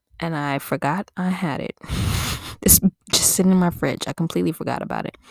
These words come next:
I'm gonna use it tomorrow, though, 'cause I keep forgetting about it, and I spent twenty-five dollars on that shit, so I better use it. Um, but yeah, that Beyond Burger from Holy Vegan was pretty good. Um, but that being said, I would definitely rather just have a black bean patty.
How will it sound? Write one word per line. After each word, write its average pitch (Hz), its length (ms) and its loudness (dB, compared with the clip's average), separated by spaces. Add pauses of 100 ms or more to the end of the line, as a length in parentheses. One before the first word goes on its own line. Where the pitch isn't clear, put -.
(500)
I'm 190 120 6
gonna 254 140 8
use 190 180 8
it - 80 0
tomorrow, 143 420 -2
though, - 180 -8
'cause - 140 -8
I - 60 -2
keep 175 260 -8
forgetting 160 320 -2
about 151 320 0
it, 151 60 0
and 147 100 -2
I 151 60 -2
spent 151 320 -2
twenty-five 147 400 -2
dollars 165 300 0
on 123 100 -4
that 113 160 -6
shit, - 200 -6
so - 120 -4
I 139 100 -4
better 135 260 0
use 131 280 -4
it. - 100 -14 (680)
Um, 147 460 2 (920)
but 196 120 6
yeah, 160 180 4
that 165 240 4
Beyond 202 340 6
Burger 196 240 4
from 180 180 -2
Holy 175 260 0
Vegan 160 340 -4
was 131 140 -6
pretty 147 260 -2
good. - 260 -10 (840)
Um, 170 640 0 (680)
but - 100 -6
that 202 200 4
being 190 180 2
said, - 280 -2 (180)
I 156 100 4
would 160 180 0
definitely 156 380 -6
rather 147 320 -6
just - 220 -8
have 151 180 -6
a 151 60 -8
black - 320 -4
bean 139 200 -6
patty. - 360 -8